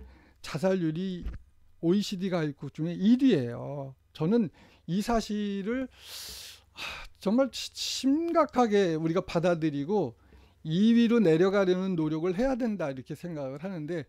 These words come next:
어, 엄두를 지금 못 내고 놀리는 것 같아요. 지금 우리가 코로나 백신을 개-, 백신을 찾-, 아직 개발이 안 됐잖아요.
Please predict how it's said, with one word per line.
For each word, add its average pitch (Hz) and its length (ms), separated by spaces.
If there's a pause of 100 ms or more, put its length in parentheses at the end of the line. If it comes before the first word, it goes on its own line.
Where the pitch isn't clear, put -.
(720)
어, 139 140 (340)
엄두를 156 460
지금 143 720
못 143 160
내고 151 440
놀리는 151 380
것 135 80
같아요. 127 460 (260)
지금 185 320 (140)
우리가 170 440 (600)
코로나 208 720 (440)
백신을 208 580
개-, 160 160 (460)
백신을 185 600
찾-, - 320
아직 170 260
개발이 170 360
안 165 120
됐잖아요. 151 680